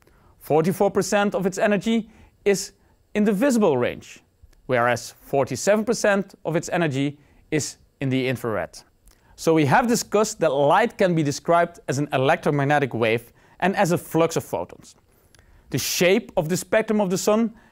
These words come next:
has been introduced. However, the question is whether this is the solar spectrum arriving at the surface of the Earth, and whether it has the same shape and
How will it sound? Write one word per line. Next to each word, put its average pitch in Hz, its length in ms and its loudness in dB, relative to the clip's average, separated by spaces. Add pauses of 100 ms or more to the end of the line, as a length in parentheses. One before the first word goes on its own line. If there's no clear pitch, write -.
(140)
has 202 220 2
been 214 140 2
introduced. 170 600 -2 (540)
However, 202 460 4 (720)
the 139 100 -4
question 226 600 0
is 147 360 -6 (340)
whether 185 200 2
this 214 220 0
is 233 140 -2
the 180 100 -4
solar 233 360 2
spectrum 196 580 -2 (220)
arriving 175 760 2 (180)
at 147 80 -2
the 135 80 -6
surface - 680 -2 (840)
of 147 160 -2
the 160 140 2
Earth, 90 260 -4 (720)
and 226 320 2
whether 220 240 4
it 208 140 2
has 170 220 2
the 156 100 0
same - 640 0
shape 185 560 -2
and 180 320 -2